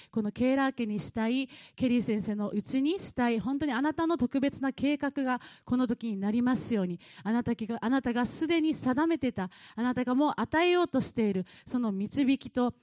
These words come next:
祝福とあなたの恵み、そして慰めの中で、あ、あなたのリラックスを受け、安らぎを受け、神様、あなたの特別な平安で今満たしてください。一緒に安らぎがありますように、そして新しいリフレッシュと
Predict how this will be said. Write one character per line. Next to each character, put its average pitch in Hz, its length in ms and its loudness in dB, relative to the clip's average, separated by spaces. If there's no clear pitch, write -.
祝 - 340 2
福 247 260 2
と 247 220 0
あ 196 60 -2
な 240 100 0
た 240 100 -6
の 208 100 -2
恵 214 360 0
み、 254 160 0
そ - 160 -2
し - 80 -4
て 233 140 0
慰 240 440 0
め 311 120 2
の 311 100 2
中 311 240 0
で、 240 220 -2
あ、 214 240 0
あ 196 80 -4
な 220 140 0
た 220 100 -2
の 214 100 0
リ 202 180 0
ラ 262 100 4
ッ 269 60 0
ク - 100 -14
ス - 160 -4
を 220 60 4
受 208 280 -2
け、 - 60 -14
安 220 260 0
ら 247 160 2
ぎ 240 140 0
を 233 60 2
受 196 260 -4
け、 - 40 -18
神 226 220 0
様、 202 160 -2
あ 214 40 -2
な 226 120 -2
た 226 80 -6
の 202 80 -6
特 262 340 -4
別 269 300 -4
な 262 160 -2
平 233 260 -2
安 226 80 -4
で 208 80 -8
今 196 220 -8
満 190 180 -10
た 254 140 -2
し - 80 -8
て 233 100 -6
く 214 100 -6
だ 196 120 -4
さ - 60 -8
い。 - 20 -14
一 202 120 -4
緒 214 40 0
に 214 100 -4
安 208 280 -2
ら 220 140 0
ぎ 214 100 -2
が 214 240 -4
あ 190 80 -4
り 220 120 0
ま 247 160 0
す - 160 -4
よ 214 120 0
う 196 40 -2
に、 175 180 -6
そ 226 140 -2
し - 80 -8
て 214 100 -2
新 254 300 0
し 277 180 -2
い 233 40 -2
リ 226 120 -2
フ 214 100 0
レ 254 100 2
ッ 254 40 4
シ 226 140 -4
ュ - 20 -10
と 190 160 -4